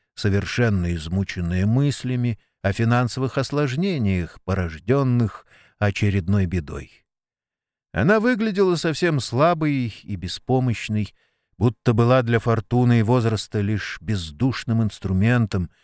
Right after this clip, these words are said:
будто все её надежды медленно рассыпались в золу,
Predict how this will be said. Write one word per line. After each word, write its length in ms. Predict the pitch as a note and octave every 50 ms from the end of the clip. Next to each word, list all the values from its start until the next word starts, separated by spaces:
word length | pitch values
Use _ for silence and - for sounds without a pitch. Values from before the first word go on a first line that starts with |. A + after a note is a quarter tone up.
| _ _ _ _ _ _ _
будто 400 | F#2+ C3 D3+ - _ - D#3+ C#3+
все 320 | - - F3+ F3+ F3 F3
её 160 | E3+ E3 D#3
надежды 640 | D3+ D3 C#3 B2+ D#3 G3 G3 F3 C#3 A2+ G#2+ A2+ G#2+
медленно 840 | F#2+ F#2 A#2+ E3 F#3+ F#3+ E3+ E3 E3+ E3+ E3+ E3+ E3 D#3+ D#3 D3
рассыпались 760 | C#3 C3 A#2 - - - - C#3+ C#3+ - A2+ A#2+ B2 A2+ F#2 F2+
в 100 | E2 E2+
золу, 680 | D#2+ F2 A2 A2+ A#2 A#2+ B2+ C3+ C3 A#2+ F#2+ -